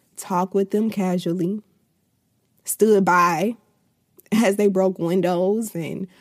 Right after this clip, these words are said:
went and ransacked offices of officials, stole laptops. And that's not surprising at all either. Let's be real.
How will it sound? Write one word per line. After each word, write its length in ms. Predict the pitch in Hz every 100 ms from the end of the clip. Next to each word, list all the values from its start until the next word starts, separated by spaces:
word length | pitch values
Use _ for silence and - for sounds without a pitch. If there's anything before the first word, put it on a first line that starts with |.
| _ -
went 280 | 175 185 208
and 160 | 190 170
ransacked 600 | 160 196 202 208 175 -
offices 760 | 170 185 220 214 240 233 233 -
of 160 | 185
officials, 720 | 175 190 208 - 233 233 - -
stole 340 | - 208 208
laptops. 720 | 185 208 - 294 277 - - _ _ _ _ _ _ _ _ _ _ -
And 180 | 208 208
that's 220 | 226 277
not 160 | 403 359
surprising 540 | 262 254 240 240 226
at 80 | 202
all 260 | 190 185 190
either. 340 | 180 170 160 _ _ _ _ _ _ _ _ _ _ _ _ _ _ _ _
Let's 220 | 233 254 -
be 160 | 208
real. 380 | 185 165 170